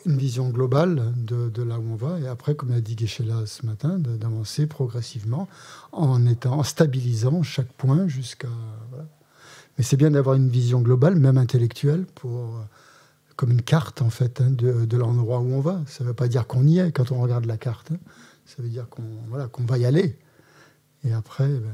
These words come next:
on, on développe, euh, on avance petit à petit, quoi, en fonction de ça. Mais c'est, c'est une simple carte, hein, donc pour vous, on pourrait la détailler encore plus,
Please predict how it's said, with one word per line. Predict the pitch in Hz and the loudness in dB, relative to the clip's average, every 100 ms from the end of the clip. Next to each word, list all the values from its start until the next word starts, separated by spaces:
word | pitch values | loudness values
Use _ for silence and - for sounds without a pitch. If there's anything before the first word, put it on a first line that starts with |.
| 104 | -12
on, | 113 131 175 | -14 -14 -10
on | 120 | -8
développe, | 117 107 135 - | -8 -10 -12 -12
euh, | 120 110 113 117 147 | -12 -10 -8 -8 -6
on | 160 | -2
avance | 113 110 143 - | -2 -2 -4 -6
petit | - 104 104 | -6 -4 -4
à | 139 | -6
petit, | - 185 | -6 -12
quoi, | - 123 | -10 -14
en | - _ _ - | -14 _ _ -14
fonction | 120 - | -12 -12
de | 120 | -14
ça. | 131 120 | -12 -14
Mais | 107 | -14
c'est, | - 110 113 _ _ _ _ | -14 -14 -16 _ _ _ _
c'est | 127 | -4
une | 117 | -4
simple | - 151 139 | 0 2 2
carte, | 135 120 107 - | 0 -2 -4 -6
hein, | 135 | -4
donc | 156 117 113 | -2 -2 -4
pour | - 113 | -6 -6
vous, | 110 110 107 _ _ _ _ _ _ _ _ - | -4 -4 -6 _ _ _ _ _ _ _ _ -2
on | 123 | 0
pourrait | 160 180 | 4 4
la | 151 | 6
détailler | 139 139 139 131 | 4 4 4 4
encore | 123 123 117 | 4 0 0
plus, | 202 233 - - - | 0 -2 -8 -12 -16